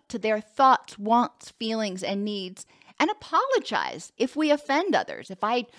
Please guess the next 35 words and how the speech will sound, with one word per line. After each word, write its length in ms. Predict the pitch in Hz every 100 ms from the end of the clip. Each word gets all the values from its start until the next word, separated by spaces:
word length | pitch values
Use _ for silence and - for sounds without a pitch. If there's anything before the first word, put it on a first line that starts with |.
| - - _ _ _
accidentally 600 | 190 - 226 220 247 262
step 300 | 254 - 277
over 220 | 294 294 311
somebody's 460 | 330 302 302 302
boundaries, 760 | - 247 339 320 202 - - - _ _ _
apologizing. 880 | 269 - 285 392 381 240 - - -
I'm 140 | - 233
not 160 | 262 - _
going 220 | - 254 254
to 100 | 208
apologize 840 | - - 240 269 - 233 220 220
for 120 | 220
my 180 | 190 147
opinions, 880 | - - 294 466 262 165 214 285 - - - - _
but 240 | 233 226 -
I 120 | 208
may 240 | 226 220
apologize 1080 | 202 - - 226 226 214 226 196 190 196 185 -
if 460 | 190 170 175 - _ - _ _
the 180 | 180 190
person, 760 | 190 226 196 - 196 180 165 - _ - _ - _ _ _ _ - _ _ _ _ _ _ -
if 140 | 214
I 120 | 214
made 260 | 208 202 190
them 160 | 190
feel 440 | 185 - 240 233 202
like 220 | 165 170
I 80 | 175
was 140 | 185
telling 360 | - 190 185 180
them 160 | 170
their 300 | 156 196 202 -
opinions 580 | - 202 170 135 -
were 80 | 160
invalid. 480 | 151 143 147 82